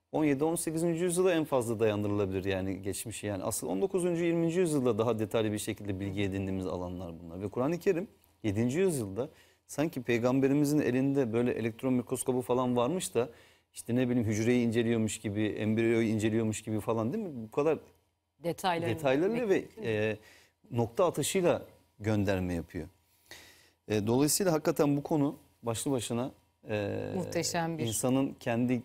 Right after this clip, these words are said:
Speaker 1: tarihine, geçmişine, varoluş aşamalarına, başlangıcına tanıklık etmesi için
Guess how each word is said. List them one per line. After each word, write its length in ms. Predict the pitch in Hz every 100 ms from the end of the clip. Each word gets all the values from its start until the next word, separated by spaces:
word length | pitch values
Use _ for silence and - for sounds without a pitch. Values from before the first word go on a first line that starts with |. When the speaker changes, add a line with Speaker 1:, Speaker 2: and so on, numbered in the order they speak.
| -
Speaker 1:
tarihine, 420 | 120 110 110 117
geçmişine, 720 | 104 107 117 104 110 110 123 180 135
varoluş 760 | 101 101 113 110 107 110 - - _ -
aşamalarına, 720 | 107 - 107 98 95 95 98
başlangıcına 680 | 95 95 104 101 95 101 104
tanıklık 380 | - 107 - 113
etmesi 360 | - 110 -
için 280 | 110 - 101